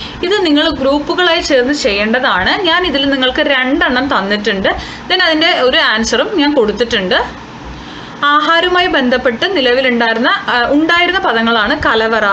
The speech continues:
പന്തി, ദാ-, ദേഹണ്ണം, നാക്കില, വാർപ്പ്, ചോറ്റുകുട്ടയൊക്കെ. അതുപോലെ നെല്ലുമായിട്ട് നിറപറ, പറയിടൽ, കിളിയാട്ടൽ, പഴനിലമിടുക,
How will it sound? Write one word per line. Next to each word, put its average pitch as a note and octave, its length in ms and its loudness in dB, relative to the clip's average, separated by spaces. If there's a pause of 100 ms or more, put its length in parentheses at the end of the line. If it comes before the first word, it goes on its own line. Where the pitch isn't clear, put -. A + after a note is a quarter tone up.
(160)
പന്തി, A3+ 520 0
ദാ-, G#3+ 360 2
ദേഹണ്ണം, A3+ 600 0
നാക്കില, G#3+ 580 0 (360)
വാർപ്പ്, A#3 580 0
ചോറ്റുകുട്ടയൊക്കെ. G#3 800 0 (480)
അതുപോലെ D#4 460 0
നെല്ലുമായിട്ട് C#4 880 0
നിറപറ, C4+ 480 0 (240)
പറയിടൽ, A#3 640 2 (120)
കിളിയാട്ടൽ, G#3+ 720 0
പഴനിലമിടുക, A3 1000 0